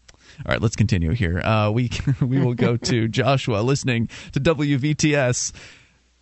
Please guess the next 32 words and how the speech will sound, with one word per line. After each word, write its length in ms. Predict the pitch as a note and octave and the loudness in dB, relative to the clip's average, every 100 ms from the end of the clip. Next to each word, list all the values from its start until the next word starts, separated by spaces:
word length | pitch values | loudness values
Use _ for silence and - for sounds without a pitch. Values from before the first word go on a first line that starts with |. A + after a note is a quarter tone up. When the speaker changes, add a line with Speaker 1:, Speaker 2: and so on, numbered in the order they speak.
| _ | _
Speaker 1:
in 640 | - E3+ F3 E3+ D#3+ D#3 D3 | -2 2 4 4 2 2 2
West 220 | C3+ B2 | 0 0
Virginia. 440 | A#2 A#2+ G#2+ G#2 | 0 0 0 2
Hello, 320 | B2+ C#3 C#3 | 2 2 0
Joshua. 540 | A#2 A#2 A2 - B2 C#3 _ _ _ _ _ _ _ _ _ - | 0 0 0 0 -2 -2 _ _ _ _ _ _ _ _ _ 2
Speaker 2:
Hello, 240 | B3 A3+ - | 4 4 2
sir. 340 | B2+ G2+ E2+ D#2+ | -2 -2 -2 -4
Speaker 1:
Hey, 220 | A2 F#2+ | -4 -2
what's 220 | A2 A#2 | -2 0
on 80 | A2+ | 0
your 80 | G2 | 0
Speaker 2:
Uh, 80 | D#2+ | -2
Speaker 1:
mind? 180 | - - _ _ _ _ _ _ _ _ _ - | -4 -10 _ _ _ _ _ _ _ _ _ -4
Speaker 2:
first-time 480 | B2+ - B2 A2 | -4 2 4 4
caller. 340 | - A#2+ B2+ B2+ | 2 2 4 2
I 60 | A#2 | 0
just 120 | - | -2
wanna 340 | A2 F#2+ F#2 - - - | 0 2 2 -2 -14 -2
say 120 | G#2 | 0
Speaker 1:
Well, 80 | G2 | 4
Speaker 2:
thank 240 | A2+ A2 | 2 2
you 120 | G#2+ G2 | 0 0
for 440 | - F#2+ F2+ F2 - - | 2 4 4 0 -4 -4
allowing 320 | G2+ G#2 G2+ | 0 2 0
me 80 | F#2 | -4
to 80 | E2+ | -4
call. 300 | A#2 G#2+ - - - - | -4 -4 -4 -10 -14 -8
Speaker 1:
That's 160 | D#3 B2 | 0 4
what 80 | |
we 60 | A#2 | 4
Speaker 2:
Um, 160 | G2+ | 2
Speaker 1:
do. 60 | F#2 | -2